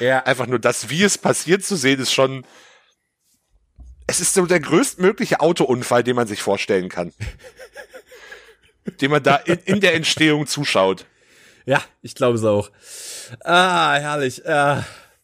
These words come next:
Speaker 1: ich hab, ich hab überlegt, ob ich einen Streaming-Tipp diese Woche habe, aber ich hab wirklich nichts, was ich mir angeguckt hab die Woche. Ich hab, also, ich habe einen Film geguckt, den gibt es aber auf keiner Streaming-Plattform, soweit ich, soweit ich weiß. Ich hab endlich Ford, äh, versus Ferrari geguckt,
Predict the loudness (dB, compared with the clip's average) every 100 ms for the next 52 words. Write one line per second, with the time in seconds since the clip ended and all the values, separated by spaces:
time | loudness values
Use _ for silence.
0 | _ _ -20 -20 -8 0 0 2 0 2
1 | 2 2 0 -4 -2 -4 -4 -2 -2 -2
2 | -2 0 0 0 0 2 2 2 0 -2
3 | -2 -4 -2 0 -2 -4 -8 -6 -6 -6
4 | -6 -12 -6 -4 -4 -4 -4 -6 -8 _
5 | _ _ _ -20 -8 -2 0 -2 _ _
6 | _ _ -2 2 0 -2 _ _ _ _
7 | _ _ _ -2 2 4 2 0 0 0
8 | 0 0 0 0 -2 -4 -4 0 2 2
9 | 0 -2 -2 -2 -4 -2 -2 -2 -6 -2
10 | -2 -2 -8 -8 -2 0 0 -2 2 2
11 | 0 -8 -20 -8 -2 -2 0 -2 0 -4
12 | -2 -2 -2 -2 2 4 2 0 -4 -2
13 | 2 2 2 -2 -2 -2 -2